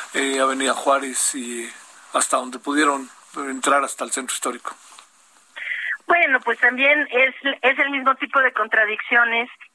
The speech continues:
Speaker 2: que, por ejemplo, eh, se dice que en pro de no, eh, eh, perjudicar el asunto de la pandemia y de que no se den más contagios y demás, el Zócalo ayer,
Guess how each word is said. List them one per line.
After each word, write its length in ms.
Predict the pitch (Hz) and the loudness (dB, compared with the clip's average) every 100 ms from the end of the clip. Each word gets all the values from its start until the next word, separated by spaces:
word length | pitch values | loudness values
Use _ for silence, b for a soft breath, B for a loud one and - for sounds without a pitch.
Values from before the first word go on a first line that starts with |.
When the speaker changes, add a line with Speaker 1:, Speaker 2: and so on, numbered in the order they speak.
| B B _ - | B B _ -4
Speaker 2:
que, 100 | 220 | 0
por 220 | 226 226 | 2 2
ejemplo, 580 | - 262 254 196 190 190 | 2 0 0 2 2 4
eh, 320 | 220 226 220 226 | 4 6 4 2
se 100 | 247 | 0
dice 380 | 240 262 254 269 | 0 -2 -2 -2
que 140 | - 226 | 0 0
en 180 | 226 226 | 0 0
pro 440 | 247 240 233 240 220 | 4 6 6 2 0
de 680 | 208 202 196 196 196 208 | 2 4 4 4 2 2
no, 560 | 226 226 226 226 220 220 - _ _ _ B _ _ | 4 6 8 8 6 4 -2 _ _ _ B _ _
eh, 480 | 214 214 208 202 202 196 180 - | 2 4 6 6 4 2 -4 -4
eh, 200 | 214 - - - | -2 -2 -6 -4
perjudicar 760 | 240 - 254 247 233 262 254 | -2 0 2 0 2 2 4
el 120 | 254 226 | 4 2
asunto 340 | 214 233 226 | 0 -2 2
de 80 | 214 | 4
la 100 | 208 | 4
pandemia 720 | 202 226 269 262 262 262 226 | 2 2 2 4 4 4 2
y 60 | 208 | 2
de 100 | 202 | 0
que 140 | 208 | 0
no 120 | 214 | 0
se 120 | 226 208 | 2 0
den 160 | 208 | 4
más 160 | 202 - | 2 0
contagios 580 | 240 254 277 254 226 220 | -4 4 4 4 -4 0
y 60 | |
demás, 300 | 202 226 240 | 2 2 2
el 140 | 214 202 | 0 0
Zócalo 340 | 220 220 196 | 0 2 2
ayer, 300 | 190 196 202 | 2 2 -2